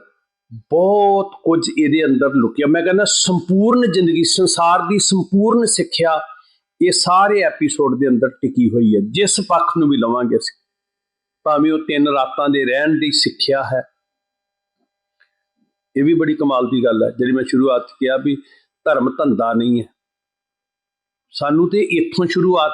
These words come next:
ਕਰਾਈ ਵੀ ਤਾਂ ਕੀ ਹੋਇਆ ਜੇ ਠੰਡੇ ਬੁਰਜ ਵਿੱਚ, ਤਾਂ ਕੀ ਹੋਇਆ ਜੇ ਨੀਹਾਂ 'ਚ ਖੜੇ। Prepare ਹੀ ਏਦਾਂ ਕੀਤਾ ਸੀ ਪਹਿਲਾਂ ਹੀ, ਪਹਿਲਾਂ ਮਰਨ ਕਬੂਲ ਜੀਵਨ ਕੀ ਛੱਡ ਆਸ।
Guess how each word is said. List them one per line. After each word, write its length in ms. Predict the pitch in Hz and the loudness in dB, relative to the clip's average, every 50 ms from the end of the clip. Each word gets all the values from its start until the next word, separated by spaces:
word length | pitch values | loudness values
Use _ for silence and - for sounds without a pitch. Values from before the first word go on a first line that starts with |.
| 151 - | -2 -2
ਕਰਾਈ 320 | 156 135 123 117 131 151 - - - - _ _ _ _ _ _ _ _ _ _ _ _ _ _ - | -2 0 0 0 0 -2 -2 -4 -12 -20 _ _ _ _ _ _ _ _ _ _ _ _ _ _ -6
ਵੀ 40 | 127 | -6
ਤਾਂ 240 | 123 - 131 127 127 | -4 -2 -2 -2 -2
ਕੀ 200 | 123 - - 175 | -4 -2 0 0
ਹੋਇਆ 180 | 165 156 131 127 | 2 2 2 2
ਜੇ 140 | 127 139 | 0 -2
ਠੰਡੇ 320 | 135 - - 127 127 139 139 | -2 -2 0 0 2 2 0
ਬੁਰਜ 280 | 131 127 123 107 113 | 0 -2 -2 -2 -2
ਵਿੱਚ, 340 | 120 117 120 - - 120 123 - | -2 -2 -2 -2 -4 -6 -6 -4
ਤਾਂ 160 | 127 131 135 | -4 -4 -4
ਕੀ 160 | 131 - 160 | -4 -2 0
ਹੋਇਆ 180 | 147 147 147 135 | 0 2 2 2
ਜੇ 120 | 127 139 | 2 2
ਨੀਹਾਂ 320 | 131 123 127 127 131 135 139 | 2 2 2 2 0 -2 -4
'ਚ 100 | 131 - - | -6 -6 -6
ਖੜੇ। 260 | - 117 123 123 123 123 _ _ _ _ _ _ _ _ _ _ _ _ _ _ _ 784 784 784 784 _ _ _ _ _ _ _ _ _ _ _ _ _ _ _ _ - | -2 0 2 0 0 -2 _ _ _ _ _ _ _ _ _ _ _ _ _ _ _ _ _ _ _ _ _ _ _ _ _ _ _ _ _ _ _ _ _ _ _ -4
Prepare 340 | 139 131 - 139 143 160 180 | -4 -4 -2 -2 -2 0 0
ਹੀ 100 | 202 202 | 2 2
ਏਦਾਂ 220 | 190 - - 165 156 | 0 0 0 -2 -2
ਕੀਤਾ 320 | 123 147 151 - - 143 | -2 -4 -4 -2 -2 -2
ਸੀ 160 | 139 - 139 | -2 -2 -2
ਪਹਿਲਾਂ 280 | 127 135 131 131 131 143 | -2 -2 -2 0 0 -2
ਹੀ, 60 | 135 117 - - - - - - _ _ _ _ _ _ _ _ _ | -2 -4 -6 -12 -16 -18 -20 -20 _ _ _ _ _ _ _ _ _
ਪਹਿਲਾਂ 260 | - 127 131 139 147 143 | -2 -2 0 0 0 0
ਮਰਨ 280 | 135 131 120 120 123 | 0 0 0 0 -2
ਕਬੂਲ 420 | 117 - 117 113 113 120 117 113 107 | -2 0 0 2 2 2 2 2 2
ਜੀਵਨ 260 | 120 117 110 113 113 | 2 2 2 2 0
ਕੀ 120 | 110 117 | -2 -4
ਛੱਡ 200 | 113 - 127 120 117 117 113 107 | -4 -4 -2 -2 0 0 -2 -2
ਆਸ। 200 | 107 - - | -4 -6 -14